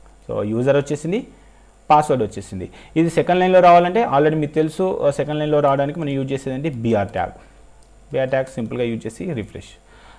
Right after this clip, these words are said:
So, ఈ విధంగా యూజ్ చేయొచ్చు. So, ఇది బేసిక్. మరి దీంట్లో ఎన్ని టైప్స్ ఉన్నాయి సార్? అన్ని టైప్స్ ఎలా యూజ్ చేస్తారంటే సింపుల్, ఆ, ఇక్కడ input type equal to text తీసేసి నెక్స్ట్ ఫైల్ పెట్టేద్దాం. ఇక్కడ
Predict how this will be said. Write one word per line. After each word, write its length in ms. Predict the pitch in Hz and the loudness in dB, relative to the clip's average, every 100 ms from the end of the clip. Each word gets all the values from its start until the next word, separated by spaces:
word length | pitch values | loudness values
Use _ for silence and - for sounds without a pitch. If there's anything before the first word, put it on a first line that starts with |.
| - | 2
So, 60 | 170 | 4
ఈ 40 | 156 | 4
విధంగా 280 | 160 165 135 131 - - - | 2 4 2 2 -6 -20 -2
యూజ్ 140 | 156 131 107 | 0 0 -2
చేయొచ్చు. 320 | 95 90 - - - - - - | -6 -8 -12 -16 -20 -20 -16 -2
So, 60 | 226 | 2
ఇది 120 | 220 185 156 | 2 2 4
బేసిక్. 340 | 185 175 175 214 175 | 4 2 0 -2 0
మరి 140 | 175 160 143 | -2 -2 0
దీంట్లో 400 | 196 226 220 208 208 - 147 | 2 2 4 4 2 0 -2
ఎన్ని 180 | 190 220 | 0 2
టైప్స్ 240 | 185 185 185 | 4 4 2
ఉన్నాయి 160 | 175 160 | -4 -2
సార్? 140 | 190 175 | 0 0
అన్ని 200 | 135 180 185 180 | 0 -2 0 4
టైప్స్ 280 | 165 165 180 127 151 | 2 2 -4 0 4
ఎలా 120 | 156 151 | 4 4
యూజ్ 140 | 147 | 2
చేస్తారంటే 460 | 143 - 143 147 170 175 | -2 -4 -8 -4 -4 -4
సింపుల్, 320 | 160 143 156 165 - | -6 -2 -2 -2 0
ఆ, 20 | 135 131 | 2 2
ఇక్కడ 160 | 131 135 131 127 - - | 2 2 2 0 -10 -8
input 220 | 143 156 147 | -2 -2 2
type 180 | 143 143 143 | 2 2 -4
equal 200 | 143 135 143 | -2 -2 -4
to 60 | 131 | -4
text 180 | 127 - 143 127 | -4 -2 -4 -4
తీసేసి 320 | 123 127 151 139 | -6 -4 -4 -4
నెక్స్ట్ 220 | 127 - 135 123 | -4 -4 -6 -2
ఫైల్ 200 | 120 120 107 | 0 0 0
పెట్టేద్దాం. 380 | 98 101 92 87 - - | -4 -6 -8 -10 -12 -16
ఇక్కడ 140 | 110 | -6